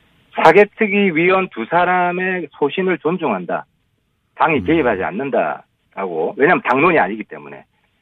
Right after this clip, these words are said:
Speaker 1: 그러니까
Speaker 2: 음.
Speaker 1: 당론이 뭐냐면 당론이 정해지면 당의 입장이 강제되는 겁니다. 이걸 안 지키면 그 사람을 징계할 수도 있는 겁니다. 근데 삼분의 이 당론이 안 됐기 때문에 사개특위 두 사람의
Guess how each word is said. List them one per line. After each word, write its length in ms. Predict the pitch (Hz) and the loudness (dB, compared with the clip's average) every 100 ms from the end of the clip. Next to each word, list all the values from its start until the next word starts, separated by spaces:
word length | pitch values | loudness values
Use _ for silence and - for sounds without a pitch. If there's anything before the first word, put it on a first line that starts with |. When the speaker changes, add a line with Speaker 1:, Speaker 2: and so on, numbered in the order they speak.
| _ | _
Speaker 1:
그러니까 260 | 131 101 98 | -14 -12 -10
Speaker 2:
음. 60 | 95 | -4
Speaker 1:
당론이 380 | 131 156 214 208 | 0 4 6 6
뭐냐면 580 | 120 117 107 156 214 226 _ _ _ _ | 4 2 0 -2 -4 -6 _ _ _ _
당론이 480 | 123 135 160 208 | -4 -2 2 2
정해지면 720 | 190 131 123 117 123 170 233 254 _ _ _ _ _ - | 2 2 0 -2 0 2 0 -2 _ _ _ _ _ -2
당의 320 | 151 214 170 | 2 2 2
입장이 340 | 151 170 170 | 0 -2 -2
강제되는 540 | - 107 123 170 190 180 | -4 -4 -2 0 0 0
겁니다. 500 | 120 85 78 85 78 | -4 -4 -4 -4 -6
이걸 200 | 170 190 | -2 2
안 200 | 196 208 | 2 0
지키면 400 | 233 - - 175 139 | -4 -8 -6 -6 -4
그 80 | 139 | -2
사람을 280 | 156 139 - | -2 -2 -6
징계할 300 | 120 117 156 | -2 4 4
수도 120 | - 87 | 2 -20
있는 180 | 80 | -20
겁니다. 180 | 82 78 _ - _ _ _ | -20 -20 _ -20 _ _ _
근데 240 | - 113 - _ _ _ _ _ | -2 -2 -2 _ _ _ _ _
삼분의 360 | - 151 180 175 | -6 -4 -2 -2
이 40 | |
당론이 360 | - 104 117 143 | -2 -4 -2 0
안 120 | 92 98 | -2 -2
됐기 220 | 131 151 | -6 -8
때문에 680 | - 95 82 82 95 175 226 _ _ _ _ _ - - | -8 -8 -8 -6 -4 -4 -4 _ _ _ _ _ -18 -2
사개특위 460 | 143 170 - 185 170 | 0 0 -2 -4 -4
두 120 | 120 | -2
사람의 920 | 110 135 135 135 135 135 170 180 175 | 0 2 4 2 0 0 -2 -2 -4